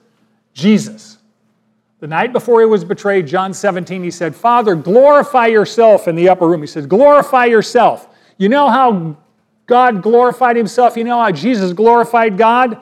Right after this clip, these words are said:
By dying. That's a good model for us.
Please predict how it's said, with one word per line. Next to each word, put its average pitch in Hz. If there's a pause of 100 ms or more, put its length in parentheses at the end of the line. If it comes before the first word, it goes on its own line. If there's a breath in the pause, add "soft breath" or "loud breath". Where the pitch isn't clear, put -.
(320 soft breath)
By 202 (280)
dying. 185 (1900)
That's 180
a 196
good 165
model 170
for 175
us. -